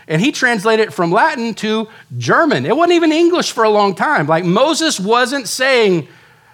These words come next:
you know, 'Thus thou sayest,' the, you know, all that stuff." We translated into King James, which was a twelfth grade reading level, and it was, uh, translated to be read publicly. If you ever thought, "This is so poetic, like, I want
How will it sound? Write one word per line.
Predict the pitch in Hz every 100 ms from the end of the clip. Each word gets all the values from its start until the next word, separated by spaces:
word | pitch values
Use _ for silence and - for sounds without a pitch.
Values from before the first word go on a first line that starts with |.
| _ -
you | 131
know, | 143 123
'Thus | 110 170 202 -
thou | 139 170 170
sayest,' | 165 - 185 185 151 - 160
the, | 180
you | 165
know, | 170 156
all | 226
that | 320 -
stuff." | - 139 104 - _ _ _ - - -
We | 185
translated | 196 226 254 339 233 208 202
into | 180 175 156
King | 180 156
James, | 143 165 208
which | 196 -
was | 170
a | 151
twelfth | 170 165 165
grade | 160 147
reading | 151 285 247
level, | 143 131 170 240 - - -
and | - 196
it | 220
was, | 175 156 160 151 - - -
uh, | 175 143
translated | - 302 285 190 170 175
to | 160
be | 208
read | 196 208 160
publicly. | 247 320 277 - 139 147
If | 147 170
you | 190
ever | 214
thought, | 196 170 147
"This | 247
is | 185
so | - 196
poetic, | 202 196 180 180 123
like, | 143 135
I | 202
want | 226